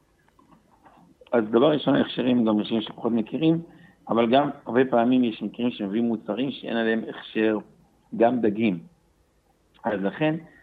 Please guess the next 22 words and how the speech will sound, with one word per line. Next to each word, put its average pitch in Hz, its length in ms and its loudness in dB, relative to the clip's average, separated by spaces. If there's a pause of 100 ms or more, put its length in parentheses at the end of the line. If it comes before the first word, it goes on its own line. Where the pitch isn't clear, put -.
(160)
אדם 123 360 0
יבדוק 110 400 0
את 101 100 -4
הנושא 95 300 -4
הזה 95 200 -2
של 95 120 -6
הדגים, 101 480 -2 (500)
לפני 113 460 -2
שהוא, 101 440 0
אה, 95 40 0 (480)
אוכל, 135 480 0 (460)
כי - 120 -6
בדרך 110 380 2
כלל, 127 260 2
כמו 123 120 -4
שהזכרנו, 113 460 -2
דגים, 107 460 0 (100)
יש 110 240 -4
פחות 151 400 -2
בעיות 104 480 4
בדגים 98 360 -2
הסטנדרט, 110 460 -2